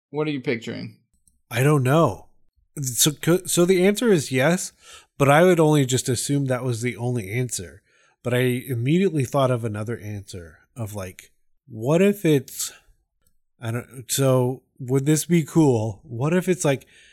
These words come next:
Speaker 2: they took over that role, but, like, now they're the twin brother with this other deity? Like, it's not necessarily, like, this bloodline, but, like,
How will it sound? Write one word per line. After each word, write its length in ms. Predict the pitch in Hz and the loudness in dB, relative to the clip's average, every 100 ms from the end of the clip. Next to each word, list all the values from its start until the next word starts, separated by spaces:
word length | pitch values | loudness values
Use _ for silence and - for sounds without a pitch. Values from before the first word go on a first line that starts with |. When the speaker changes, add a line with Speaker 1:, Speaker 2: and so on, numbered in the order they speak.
| _ _ | _ _
Speaker 2:
they 120 | 127 | 0
took 300 | 120 160 160 | 0 -2 -2
over 360 | - 147 151 156 | 0 0 2 0
that 240 | 131 120 95 | 2 0 -4
role, 800 | 101 120 156 127 101 92 98 _ 139 | -6 -2 0 -2 -4 -8 -14 _ -18
but, 200 | 120 131 | -10 -8
like, 280 | 123 117 113 | -4 -6 -6
now 380 | 117 120 127 139 | -4 0 2 2
they're 260 | 120 127 | 0 -2
the 120 | 120 120 | -2 -4
twin 440 | - 127 123 123 | -6 -4 -4 -4
brother 640 | 113 120 131 113 104 101 - _ _ _ _ | -2 -2 0 -2 -4 -8 -14 _ _ _ _
with 400 | 113 110 127 123 | -14 -2 0 0
this 240 | - 123 - | 0 0 0
other 520 | 131 123 123 117 113 | 0 0 -2 -4 -6
deity? 720 | 117 113 123 151 180 117 101 | -10 -10 -4 0 0 -2 -6
Like, 180 | 98 101 | -10 -12
it's 180 | 113 - | -12 -8
not 340 | 123 139 - | -6 -6 -8
necessarily, 760 | 143 120 - 123 135 127 120 117 | -10 -6 -6 -6 -6 -6 -6 -6
like, 240 | 110 107 | -8 -8
this 180 | 117 - | -10 -12
bloodline, 800 | 110 98 135 147 127 107 107 107 | -14 -8 -6 -6 -6 -8 -10 -10
but, 160 | 120 | -12
like, 240 | 117 107 | -10 -14